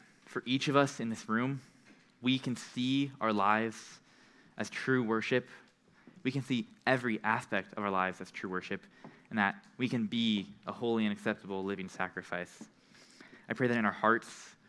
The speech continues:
we desire you most. I pray that we study your word and we learn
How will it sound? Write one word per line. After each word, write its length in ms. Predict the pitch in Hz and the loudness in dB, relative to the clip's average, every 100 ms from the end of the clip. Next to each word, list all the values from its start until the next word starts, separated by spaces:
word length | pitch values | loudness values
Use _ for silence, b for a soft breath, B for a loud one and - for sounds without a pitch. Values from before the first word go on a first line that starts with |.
| _ | _
we 80 | 110 | -6
desire 440 | 104 107 113 113 | 0 4 6 4
you 440 | 110 104 110 113 120 - _ | 0 0 0 0 -4 -14 _
most. 500 | 104 110 113 - - - _ _ _ _ _ _ _ _ B B B | 0 0 0 -10 -18 -20 _ _ _ _ _ _ _ _ B B B
I 40 | |
pray 80 | 113 | -8
that 100 | 117 | -6
we 60 | 110 | -6
study 340 | - 131 120 | -2 0 2
your 160 | 117 110 | 2 0
word 340 | 98 110 113 | 2 2 4
and 60 | 107 | 2
we 100 | 104 | 0
learn 440 | 98 110 110 98 | 2 4 2 0